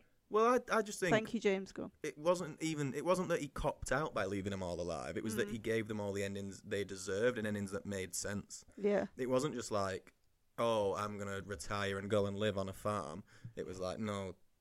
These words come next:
Speaker 1: Drax will stay to look after these kids. Uh, Gamora will go off and be a Ravager," 'cause that's what New Gamora, that's, like, her
Speaker 2: Yeah.
Speaker 1: group that she's
Speaker 2: Quill went back
Speaker 1: found,
Speaker 2: to
Speaker 1: yeah.
Speaker 2: Earth.
Speaker 1: Quill goes back, and that, that came, I was very surprised.
Speaker 2: I was very
Speaker 1: But,
Speaker 2: surprised
Speaker 1: right, 'cause that's
Speaker 2: by that
Speaker 1: right
Speaker 2: as
Speaker 1: at
Speaker 2: well.
Speaker 1: the start.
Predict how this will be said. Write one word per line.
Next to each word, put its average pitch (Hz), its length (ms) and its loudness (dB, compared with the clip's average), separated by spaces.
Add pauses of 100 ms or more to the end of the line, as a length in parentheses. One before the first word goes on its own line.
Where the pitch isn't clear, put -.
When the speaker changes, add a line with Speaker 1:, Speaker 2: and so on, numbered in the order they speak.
Speaker 1:
Drax - 480 -4
will 104 120 -4
stay 90 300 2
to - 100 -10
look 95 160 -2
after 95 180 -4
these 90 220 -4
kids. - 540 -4 (100)
Uh, 92 220 0 (1000)
Gamora 104 460 2
will 95 100 -2
go 101 120 2
off 98 100 0
and 98 80 -4
be 95 80 -2
a 90 80 -2
Ravager," 90 300 -2
'cause 92 120 -12
that's 101 160 -2
what 101 220 -4
New 95 180 -6
Gamora, 90 500 -4 (220)
that's, - 260 -6
like, - 220 -4
her 95 300 -4 (120)
Speaker 2:
Yeah. 220 360 2 (120)
Speaker 1:
group - 280 -2
that - 120 -8
she's - 40 -2
Speaker 2:
Quill 220 180 10
went 254 140 10
back - 160 8
Speaker 1:
found, - 40 -4
Speaker 2:
to - 160 4
Speaker 1:
yeah. 262 180 12
Speaker 2:
Earth. - 220 -6 (340)
Speaker 1:
Quill 107 320 2
goes 98 180 -2
back, - 300 4
and 135 180 2
that, - 180 4 (220)
that 143 180 6
came, 127 220 2
I 123 140 6
was 113 160 0
very 113 260 4
surprised. 104 380 2
Speaker 2:
I 226 100 10
was 220 100 4
very 208 180 10
Speaker 1:
But, 202 60 2
Speaker 2:
surprised 190 220 8
Speaker 1:
right, 190 60 8
'cause 196 80 0
that's 156 100 6
Speaker 2:
by 180 60 4
that - 40 6
Speaker 1:
right 160 120 10
Speaker 2:
as - 20 8
Speaker 1:
at - 20 8
Speaker 2:
well. 190 60 2
Speaker 1:
the - 60 -4
start. 131 440 2